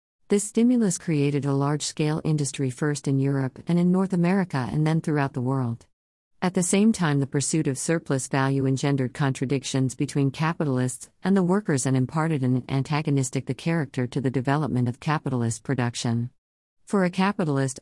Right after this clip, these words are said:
only that labor is productive which produces surplus value. In order to increase the surplus value, each capitalist strives to squeeze as much surplus labor out of the workers as possible. There are two methods of increasing the surplus value.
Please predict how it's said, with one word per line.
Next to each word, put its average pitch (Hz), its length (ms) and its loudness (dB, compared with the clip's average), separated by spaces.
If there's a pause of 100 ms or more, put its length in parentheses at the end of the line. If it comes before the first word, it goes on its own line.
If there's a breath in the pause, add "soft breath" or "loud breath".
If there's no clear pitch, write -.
only 220 240 4
that 190 200 0
labor 147 320 0
is 131 140 -2
productive 139 540 -2
which 135 240 -4
produces 143 480 -2
surplus 139 440 -2
value. 131 520 -2 (520)
In 202 160 4
order 233 200 2
to 190 200 -2
increase 151 440 0
the 139 100 -2
surplus 151 500 -2
value, 131 460 0
each 151 260 -2
capitalist 127 640 -2
strives 123 480 -2
to 160 140 -4
squeeze 190 360 0
as 135 140 -2
much 127 200 0
surplus 170 540 -2
labor 123 380 -2
out 131 140 -2
of 131 80 -4
the 139 80 0
workers 135 420 -2
as 120 120 -6
possible. 120 600 -4 (560)
There 214 180 4
are 214 60 4
two 233 240 2
methods 156 400 2
of 127 100 -2
increasing 135 640 0
the 135 80 0
surplus 143 540 -2
value. 127 540 -2